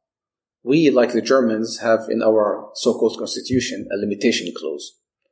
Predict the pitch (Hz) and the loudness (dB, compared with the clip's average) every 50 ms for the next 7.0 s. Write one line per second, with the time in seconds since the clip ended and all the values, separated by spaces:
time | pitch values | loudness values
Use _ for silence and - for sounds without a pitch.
0 | _ _ _ _ - - 110 - - 123 120 110 95 - 104 98 113 110 - 110 | _ _ _ _ -10 -8 -8 -2 2 2 4 4 4 2 0 -2 -2 -4 -6 -4
1 | 104 110 120 120 - 113 104 - 113 113 110 110 110 98 104 113 - - - - | -2 -2 -2 -2 -4 -4 0 2 4 4 6 4 4 2 2 -2 -6 -8 -6 -6
2 | - 120 - - 120 - - 135 135 131 - 147 160 180 196 202 202 - - - | -6 -6 -4 -4 -4 -2 -4 -4 -4 -2 0 2 4 4 4 2 -2 -6 -12 -18
3 | - _ _ - 117 113 120 135 139 - - 117 104 113 131 151 160 170 170 - | -20 _ _ -4 -2 0 0 0 0 0 -2 -2 2 4 4 4 4 4 0 -4
4 | - - - _ _ _ _ _ _ _ _ _ _ _ _ _ - 107 110 117 | -10 -18 -20 _ _ _ _ _ _ _ _ _ _ _ _ _ -6 -2 0 0
5 | 123 127 - - 143 165 175 180 180 185 180 - - - - - - 151 147 - | 0 2 0 0 2 4 4 4 4 2 0 -6 -12 -16 -18 -4 0 2 2 2
6 | 190 - 185 185 185 208 208 208 - 208 185 - - - - - - - _ | 4 2 2 2 2 0 2 2 2 2 2 2 -2 -4 -6 -6 -8 -10 _